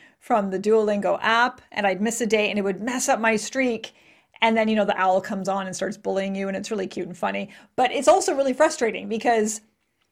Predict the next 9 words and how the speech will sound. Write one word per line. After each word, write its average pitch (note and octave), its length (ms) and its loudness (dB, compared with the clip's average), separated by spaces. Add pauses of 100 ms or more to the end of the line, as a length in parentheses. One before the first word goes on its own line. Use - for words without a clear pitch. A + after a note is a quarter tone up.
(200)
now B3+ 380 4
what's A#3 200 4
happening B3+ 440 0
is G3+ 100 0
I'm G#3 120 0
focusing C4 580 0
on G3 600 -4 (380)
my G#3 220 2
streak, C#4 600 0